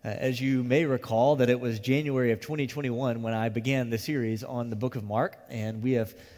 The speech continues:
uh, labored through week after week and took some weeks off here and there, and then, uh, seven months ago when we had our, uh, little disruption here,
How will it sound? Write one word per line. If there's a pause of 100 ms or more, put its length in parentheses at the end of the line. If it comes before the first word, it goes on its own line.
(140)
uh,
labored
through
week
after
week
and
took
some
weeks
off
here
and
there,
and
then,
uh,
seven
months
ago
when
we
had
our, (340)
uh,
little
disruption
here,